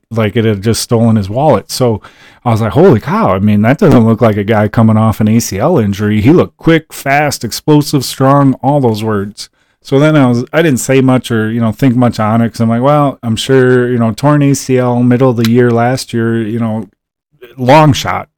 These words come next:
I mean, it's rare that you hear about guys being ready for the season. It's usually a good year.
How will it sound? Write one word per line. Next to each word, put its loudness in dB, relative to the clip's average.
I -6
mean, 2
it's 0
rare 4
that -2
you -2
hear 2
about 0
guys -2
being 0
ready 0
for -6
the -4
season. 0
It's -8
usually 2
a -2
good 0
year. 2